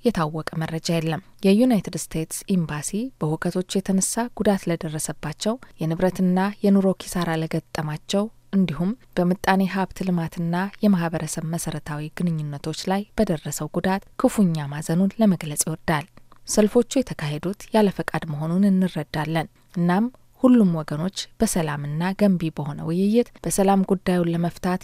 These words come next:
የሚሰሩትን ሁሉ እንዲደግፉ እናሳስባለን። በህገ መንግስቱ የጸኑ ዜጎች በተቃውሞ የሚገኙትን ጨምሮ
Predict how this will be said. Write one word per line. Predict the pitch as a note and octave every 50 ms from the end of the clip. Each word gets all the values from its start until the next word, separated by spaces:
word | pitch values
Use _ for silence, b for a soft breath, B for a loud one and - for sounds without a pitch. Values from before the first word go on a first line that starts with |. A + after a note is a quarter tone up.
| - -
የሚሰሩትን | G#3+ G#3 G3 F#3 F3+ E3+ D#3+ - - D#3 D3+ D3 - - D#3 D3+
ሁሉ | - - F#3 F#3 F#3 F#3+ G#3 A3 -
እንዲደግፉ | A3 A3 G#3 F#3+ E3+ D3+ - D3+ - - - - -
እናሳስባለን። | G#3 G3+ G3 F#3+ - - D3+ - - - D#3+ D#3+ D3+ D#3 D#3 D#3 - - - B B
በህገ | - A3+ A3+ A#3+ - - A3
መንግስቱ | G3 F#3 F3 F3 - - -
የጸኑ | F#3+ F3+ F3 - F3 D#3+ D#3+ D#3+ D#3 D#3 D#3
ዜጎች | - - F3+ F3 - - F3+ F3+ - _ - - - - -
በተቃውሞ | - F3 - F3 - - - E3 E3+ F3 F#3
የሚገኙትን | F#3+ F#3+ F#3+ F#3+ F#3 - - - E3 D3+ D3+ D3 D3 - - - D3+ -
ጨምሮ | - E3+ D#3 D3+ D#3 F#3